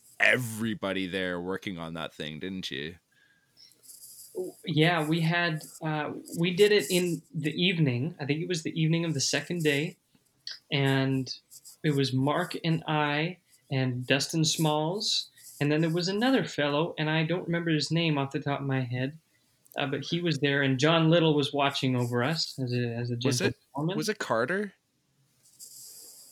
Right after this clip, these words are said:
Speaker 2: I couldn't tell
Speaker 1: I,
Speaker 2: you.
Speaker 1: I know, I know. Okay, so I, I have to say, um, my man Carter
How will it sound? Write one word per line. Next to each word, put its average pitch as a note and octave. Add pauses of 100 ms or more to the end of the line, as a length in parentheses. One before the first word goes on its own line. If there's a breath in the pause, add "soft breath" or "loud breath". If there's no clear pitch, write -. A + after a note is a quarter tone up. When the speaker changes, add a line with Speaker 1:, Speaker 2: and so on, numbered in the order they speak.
(520)
Speaker 2:
I - (160)
couldn't B2
tell C#3+
Speaker 1:
I, D3+
Speaker 2:
you. B2+ (100)
Speaker 1:
I C3+
know, D3 (100)
I C3+
know. C#3+
Okay, C#3+
so C#3 (420 loud breath)
I, D3
I -
have D#3+
to D3+
say, B2
um, G#2+ (420)
my B2+
man A#2+
Carter G#2+